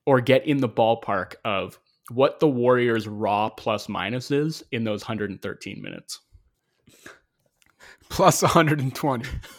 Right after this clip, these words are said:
Speaker 1: Okay. Yeah, all right. You overshot it by a bit, but it's plus ninety-two
Speaker 2: Okay.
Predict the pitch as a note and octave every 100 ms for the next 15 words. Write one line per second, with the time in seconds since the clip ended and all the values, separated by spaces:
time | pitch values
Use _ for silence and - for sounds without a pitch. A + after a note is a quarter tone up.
0 | - - A3+ - - C#3 A2 - - -
1 | A3+ F3 D#3 B2 A#2 D3 E3 F3+ F3+ -
2 | C3 C3+ B2+ C3 A#2+ A2+ C#3 - D3 C3
3 | - - E3 E3 E3 - _ C3+ A#2 A#2+
4 | B2 A#2 - A2 G#2 A#2+ - _ - A#2
5 | -